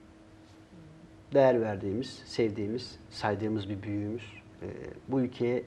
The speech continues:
önemli hizmetleri olmuş bir politikacı. E, ancak Sayın Faiz Sucuoğlu ikna edilmeden, e,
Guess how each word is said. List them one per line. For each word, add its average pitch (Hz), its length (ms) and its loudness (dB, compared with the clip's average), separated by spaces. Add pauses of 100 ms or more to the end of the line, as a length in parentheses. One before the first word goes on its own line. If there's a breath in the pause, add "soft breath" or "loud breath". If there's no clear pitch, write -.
önemli 120 260 4
hizmetleri 113 560 -2
olmuş 104 460 -2
bir 104 80 -2
politikacı. - 680 -4 (800 loud breath)
E, 107 180 0
ancak 160 340 2
Sayın 160 240 4
Faiz 151 360 2
Sucuoğlu 143 600 2 (120)
ikna 131 380 0
edilmeden, 120 580 0 (800)
e, - 40 -12